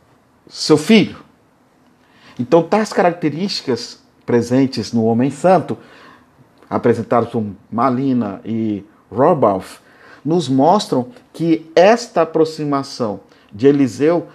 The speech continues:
acentua-se muito quando ele é apresentado na Septuaginta como Tonanthropon tu Theou, o homem de Deus, à figura de Jesus. Ou seja, Jesus, na verdade, se aproxima da figura de Eliseu como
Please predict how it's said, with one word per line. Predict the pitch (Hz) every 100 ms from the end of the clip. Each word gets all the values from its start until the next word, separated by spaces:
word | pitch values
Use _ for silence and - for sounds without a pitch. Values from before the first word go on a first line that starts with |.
| - _ -
acentua-se | 139 156 143 175 175 170 -
muito | 151 165 185 202 180 - 104 - _
quando | - 139 135
ele |
é | 127
apresentado | 123 117 117 - 110 101 104
na | 104
Septuaginta | 101 113 - 113 - 120 117 107
como | - 117 110 104 - _ _ _ -
Tonanthropon | 120 117 117 123 120 120 107 98 92 - _ _
tu | 127 120
Theou, | - 110 110 160 131 - - -
o |
homem | 104 113 107
de | 113
Deus, | 143 160 185 - - - - -
à | - 147 170
figura | - 185 131 123 143 151 - _ -
de | 110
Jesus. | 160 151 135
Ou | 104
seja, | - 104 92
Jesus, | - 127 113 156
na |
verdade, | 143 151 135 -
se | 127
aproxima | - - 175 165
da | 117
figura | - 104 92 127 156 123 - - - -
de | 120
Eliseu | 123 101 110 113 - -
como | - 120 113